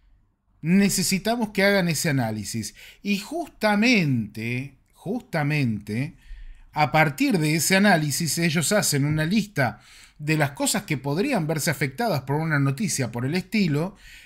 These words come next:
y entre estas cosas aparecen el mercado de valores, familia señalera, como es lógico, claro, también, por supuesto, la iglesia. Además de la iglesia, tenemos que citar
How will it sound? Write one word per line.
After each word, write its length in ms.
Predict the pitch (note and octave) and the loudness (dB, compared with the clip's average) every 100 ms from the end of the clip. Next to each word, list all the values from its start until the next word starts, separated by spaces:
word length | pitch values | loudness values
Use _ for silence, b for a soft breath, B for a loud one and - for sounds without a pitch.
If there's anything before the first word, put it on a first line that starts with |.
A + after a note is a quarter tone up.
| B | B
y 140 | F#3+ | 6
entre 260 | G#3 G#3 G#3 | 6 6 4
estas 220 | G3+ G3+ | 2 -2
cosas 340 | G#3 G#3 A3+ | 0 0 2
aparecen 560 | F#3+ D#3 E3+ F3 - B2 | 0 2 2 2 0 -2
el 120 | A2+ | -2
mercado 560 | A2+ A#2 - B2 B2+ B2+ | -4 -4 0 0 2 2
de 100 | C3+ | 2
valores, 840 | D3+ E3 F#3 F3+ E3 D#3 D#3 D3+ | 4 4 4 4 2 2 -2 -4
familia 420 | - G2 G#2 G#2+ A2 | -8 -8 -6 -6 -6
señalera, 560 | C3+ C3 D#3 E3+ C3+ | -4 -4 -2 -2 -2
como 220 | A#2+ B2 | -4 -4
es 60 | C#3 | 0
lógico, 760 | G3+ F3 - C3+ C3 C#3+ D3 B B B B | 0 0 -2 -12 -8 -8 -8 B B B B
claro, 360 | - A3 D3+ G2+ - _ - | 2 4 4 -2 -16 _ -12
también, 580 | G2+ A2+ E3 F3+ B2+ | -10 -2 2 2 2
por 160 | - G#2+ | -4 -8
supuesto, 760 | - B2 E3 D#3 - B2+ F#2+ - | -6 -6 -4 -6 -6 -10 -10 -12
la 240 | A2 F2+ | -12 -10
iglesia. 800 | G2 D3 A#3+ F#3 - - C#3 C#3 B B B B | -4 0 2 2 0 -2 -2 -2 B B B B
Además 580 | C3+ D3+ D#3 D#3 - - | 0 2 0 -2 -4 -8
de 260 | D3 D3+ D3 | -4 -2 0
la 140 | D3 | 0
iglesia, 720 | D3 G3+ A3+ D3+ - C#3 G2+ b b b _ | 0 2 2 2 0 -2 -2 b b b _
tenemos 420 | D3+ D#3 E3 D3+ | -4 0 0 0
que 600 | - D3 C#3 C#3 B2+ B2 - | 0 0 2 2 0 -4 -8
citar 640 | - D3 E3+ E3 D3+ B2 | -6 -2 6 6 6 0